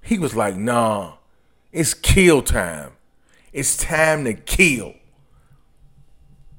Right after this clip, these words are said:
He probably, the leopard probably wasn't even hungry. He was thirsty 'cause he was drinking from the pond. I mean, the pond, the swamp. He probably wasn't even hungry. But he had food that, that night.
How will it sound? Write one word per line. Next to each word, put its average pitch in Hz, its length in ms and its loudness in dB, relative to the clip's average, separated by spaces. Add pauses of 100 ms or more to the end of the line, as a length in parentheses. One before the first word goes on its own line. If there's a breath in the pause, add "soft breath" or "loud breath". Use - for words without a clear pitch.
(520)
He 220 120 4
probably, 147 300 2
the 127 140 0
leopard 165 400 4
probably 151 240 0
wasn't 139 180 -2
even 110 240 -8
hungry. 123 640 -6 (320)
He 180 100 -8
was 117 240 -10
thirsty - 600 -8 (320)
'cause 110 140 -8
he 110 60 -8
was 87 180 -14
drinking 151 300 -6
from 143 180 -12
the 131 60 -12
pond. 78 360 -6 (300 soft breath)
I - 40 -16
mean, 104 140 -6
the 82 60 -10
pond, 71 380 -8
the - 40 -16
swamp. - 420 -6 (1000 soft breath)
He 196 80 -4
probably 151 260 4
wasn't 131 160 -4
even 143 160 -6
hungry. 170 480 -4 (1300)
But 107 160 -2
he 127 140 -4
had 127 280 0
food 147 420 0
that, 185 280 2
that 226 220 4
night. 135 260 0